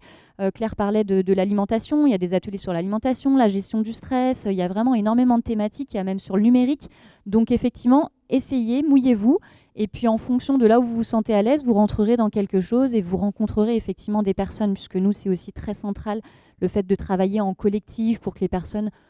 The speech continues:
dialoguent, se rencontrent, créent du lien. Et très souvent, on, on a beaucoup d'exemples, peut-être que les personnes nous écoutent, Saint-Laurent-de-Chamousset, euh, il y a Saint-Étienne, il y a des groupes de personnes qui continuent, une fois qu'elles ont,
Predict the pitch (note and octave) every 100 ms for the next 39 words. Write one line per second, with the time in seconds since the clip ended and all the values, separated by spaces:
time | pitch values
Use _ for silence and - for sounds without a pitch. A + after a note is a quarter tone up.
0 | _ _ D#3 G3 G#3 G#3 G#3+ G#3+ - G#3
1 | F3+ G#3 G#3+ A3+ A#3 - B3 G#3+ G#3+ G#3+
2 | A3+ A#3+ B3+ - F#3+ - A#3 - A3 A#3+
3 | A#3+ G#3 F3+ - F3 F#3 F#3+ A3 G#3+ G3
4 | G#3+ G#3+ F#3 G3 - F3 E3+ F3 - G3+
5 | F3+ F3 - A3+ - _ - _ - F#3+
6 | F#3 F#3+ G3 - F#3 F#3+ F#3 G3+ G3 G3+
7 | G3+ F#3+ F3 F3 E3+ E3+ F#3+ F#3+ G3+ -
8 | G3+ G3 G3 E3 E3+ D#3 G3 C#4+ G#3+ G#3
9 | G3+ - C#4 C#4+ G#3+ - C4+ - A#3+ B3+
10 | C4 A3+ A3+ G#3+ F3+ F3+ F3